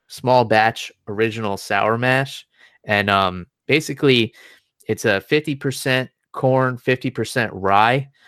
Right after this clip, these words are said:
so it's a bourbon rye hybrid, and it's really interesting because it has that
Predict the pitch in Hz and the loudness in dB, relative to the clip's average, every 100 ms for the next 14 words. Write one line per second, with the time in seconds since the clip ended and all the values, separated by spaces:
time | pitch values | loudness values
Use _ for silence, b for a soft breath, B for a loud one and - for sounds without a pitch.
0 | b - 120 110 101 95 90 110 117 120 | b 0 4 4 4 -4 0 4 4 4
1 | 120 110 101 107 110 110 110 107 _ - | 2 2 2 4 4 4 0 -6 _ -2
2 | 104 117 135 160 160 _ _ _ _ _ | 0 0 0 -2 -4 _ _ _ _ _
3 | - 113 113 110 _ 120 - 120 160 165 | -6 -2 -2 -4 _ -8 -6 0 2 2
4 | 107 143 - 131 - 101 98 - 117 113 | 0 -4 -4 -6 -4 -6 -8 -6 -4 -4
5 | 110 131 139 139 127 98 | -4 -2 -2 0 -2 -2